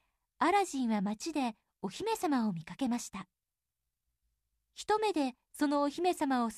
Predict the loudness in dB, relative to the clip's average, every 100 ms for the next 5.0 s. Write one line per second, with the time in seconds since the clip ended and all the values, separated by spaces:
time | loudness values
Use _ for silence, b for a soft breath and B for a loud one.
0 | -6 -2 0 0 0 0 2 2 2 -2
1 | 0 -2 -4 _ _ _ _ _ _ _
2 | -2 0 2 0 0 -2 0 0 0 -2
3 | -6 -6 _ _ -8 -8 -2 0 0 -2
4 | -2 -2 0 2 2 2 -2 -4 -14